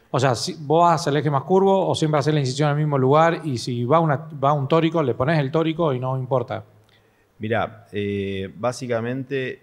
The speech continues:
Speaker 2: eh, eh, me encanta la pregunta porque yo creo que ese cero veinticinco o cero veinte que uno genera con, con la cirugía es realmente, eh, la abro de nuevo. A ver si ahora.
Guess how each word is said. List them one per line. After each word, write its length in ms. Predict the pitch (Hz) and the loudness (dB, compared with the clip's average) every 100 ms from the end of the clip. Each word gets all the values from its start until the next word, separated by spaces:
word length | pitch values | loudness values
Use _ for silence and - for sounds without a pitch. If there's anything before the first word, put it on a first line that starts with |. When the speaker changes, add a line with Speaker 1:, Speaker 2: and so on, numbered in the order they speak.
| _ _ | _ _
Speaker 2:
eh, 340 | - 107 101 101 | -10 -8 -6 -8
eh, 220 | 113 - _ _ - | -10 -10 _ _ -14
me 120 | 110 | -10
encanta 420 | 113 113 151 135 | -10 -6 -4 -2
la 140 | 120 101 | -2 -2
pregunta 580 | 104 117 107 110 127 131 - | -4 -6 -6 -6 -6 -10 -16
porque 460 | - 104 98 110 104 | -14 -12 -10 -8 -8
yo 160 | 104 | -8
creo 180 | 147 139 | -6 -6
que 100 | 117 | -6
ese 420 | 139 139 123 107 - _ _ _ _ | -8 -6 -6 -6 -12 _ _ _ _
cero 320 | - 143 135 | -8 -4 -2
veinticinco 920 | 117 104 107 104 135 139 135 135 123 | -4 -6 -10 -8 -8 -6 -6 -2 0
o 80 | 107 | 0
cero 260 | - 123 120 | -4 -2 0
veinte 460 | 123 127 123 117 | 0 -2 -6 -8
que 100 | 107 | -6
uno 220 | 113 123 | -6 -6
genera 560 | 113 107 107 120 113 117 | -8 -8 -6 -4 -4 -6
con, 840 | - 104 101 98 95 95 92 92 - | -4 -2 -2 -4 -6 -8 -10 -14 -10
con 160 | 98 | -8
la 100 | 95 | -6
cirugía 680 | 92 95 95 - 117 123 - _ _ _ | -8 -10 -10 -4 -2 -2 -4 _ _ _
es 320 | 104 110 110 - | -6 -6 -6 -14
realmente, 1200 | 104 110 113 117 117 120 - 117 113 104 95 90 90 92 _ _ _ _ _ _ | -4 -2 -2 -2 -6 -6 -4 -2 0 -2 -4 -6 -10 -18 _ _ _ _ _ _
eh, 280 | - 95 90 | -12 -8 -6
la 80 | 92 | -6
abro 220 | 101 101 | -4 -4
de 60 | 95 | -6
nuevo. 300 | 87 82 85 _ _ _ - | -8 -12 -16 _ _ _ -16
A 100 | 87 | -14
ver 140 | 90 | -14
si 140 | 90 87 | -14 -12
ahora. 280 | 87 95 | -10 -12